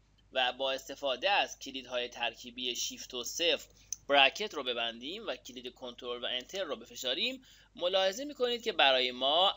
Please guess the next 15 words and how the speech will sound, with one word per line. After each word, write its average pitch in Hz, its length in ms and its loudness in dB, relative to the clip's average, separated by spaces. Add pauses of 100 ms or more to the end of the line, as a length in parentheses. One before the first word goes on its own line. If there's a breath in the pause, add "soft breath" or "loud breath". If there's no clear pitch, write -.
عدد 127 320 2
دوازده 127 760 2
رو 160 360 4
نشون 139 280 2
می‌ده. 104 280 -6 (960)
با 202 220 6
رفرش 226 520 2
کردن 254 640 4 (600 loud breath)
برای 160 420 4
ما 190 360 0
داده‌های 165 800 0
تصادفی 196 600 -6
رو 196 240 -2
تولید 131 400 0
می‌کنه. 104 440 -10